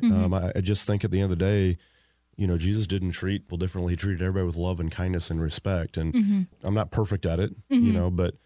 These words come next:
Speaker 2: but every day I go to work with, "How can I serve others?"
Speaker 1: Yeah.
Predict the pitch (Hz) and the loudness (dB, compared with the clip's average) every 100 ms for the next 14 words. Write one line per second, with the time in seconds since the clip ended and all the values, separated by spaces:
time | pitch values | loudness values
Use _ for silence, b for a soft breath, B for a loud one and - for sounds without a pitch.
0 | _ _ - 104 104 101 104 98 101 92 | _ _ -2 0 2 4 4 4 2 2
1 | 107 104 - 92 87 95 92 95 85 87 | 2 2 2 0 2 0 0 0 0 0
2 | 78 71 - - - - 208 | -2 -2 -4 -8 -6 -2 -2